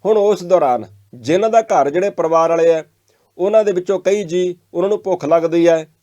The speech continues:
ਕਈਆਂ ਨੂੰ ਲੱਗਦਾ ਕਿ "ਯਾਰ, ਮੀਂਹ ਪੈਣ ਲੱਗ ਪਿਆ, ਅਸੀਂ ਕੋਠੀ ਤੋਂ ਬਾਹਰ ਖਲੋਤੇ ਆ,"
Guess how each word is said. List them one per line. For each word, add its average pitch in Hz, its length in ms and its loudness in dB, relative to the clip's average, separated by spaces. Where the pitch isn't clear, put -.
ਕਈਆਂ 202 220 0
ਨੂੰ 196 100 -2
ਲੱਗਦਾ 175 280 2
ਕਿ 180 80 -6
"ਯਾਰ, 196 140 0
ਮੀਂਹ 185 300 -2
ਪੈਣ 190 200 0
ਲੱਗ 143 140 0
ਪਿਆ, 175 360 2
ਅਸੀਂ 180 180 -2
ਕੋਠੀ 175 260 -4
ਤੋਂ 180 120 -4
ਬਾਹਰ 156 240 0
ਖਲੋਤੇ 160 420 0
ਆ," 165 120 2